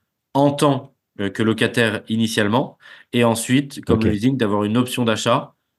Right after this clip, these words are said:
Speaker 1: euh, de pouvoir l'aider à devenir finançable, euh, bah, dans, dans les premières années, euh, dedans pour constituer, euh, une épargne de, de, de sécurité dedans et qu'il puisse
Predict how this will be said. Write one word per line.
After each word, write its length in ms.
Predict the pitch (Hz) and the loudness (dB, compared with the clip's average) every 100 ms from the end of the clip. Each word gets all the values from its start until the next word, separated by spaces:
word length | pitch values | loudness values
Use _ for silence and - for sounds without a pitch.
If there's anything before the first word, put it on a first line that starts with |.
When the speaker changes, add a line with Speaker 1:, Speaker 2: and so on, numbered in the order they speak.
| _ | _
Speaker 1:
euh, 160 | 98 95 | -6 -4
de 100 | 98 | -4
pouvoir 340 | 95 107 104 | -6 0 2
l'aider 640 | 107 120 127 127 127 127 - | 4 4 4 4 4 2 -6
à 100 | 95 | -8
devenir 440 | 98 135 135 147 | -2 -2 0 -4
finançable, 640 | - 127 120 127 113 104 - _ _ _ - | -4 -4 -2 0 0 -2 -10 _ _ _ -8
euh, 420 | 95 90 90 87 | -6 -4 -4 -6
bah, 300 | 85 87 82 | -2 -2 -2
dans, 180 | 87 87 | -4 -8
dans 120 | 87 | -6
les 100 | 92 | -6
premières 360 | 87 95 92 90 | -4 -4 -4 -2
années, 260 | 107 196 - _ _ _ 95 | -2 -2 -6 _ _ _ -4
euh, 120 | 92 | -4
dedans 320 | 92 98 156 | -2 0 -2
pour 180 | 104 90 | -2 -6
constituer, 600 | 98 - - 92 104 101 | -8 -10 -14 -4 0 2
euh, 360 | 95 87 85 | 0 -2 -4
une 140 | 85 90 | -4 -4
épargne 320 | 92 95 92 | -4 -4 -4
de, 320 | 90 87 85 | -4 -4 -4
de, 280 | 82 87 82 | -6 -6 -6
de 120 | 82 | -8
sécurité 580 | - 87 92 87 85 98 | -10 -10 -8 -8 -2 -2
dedans 400 | 90 95 131 - - - - _ | 0 0 -2 -4 -14 -20 -20 _
et 180 | 113 120 | 0 0
qu'il 200 | 120 107 | 0 -4
puisse 500 | 135 143 - - - | 0 -2 -2 -8 -14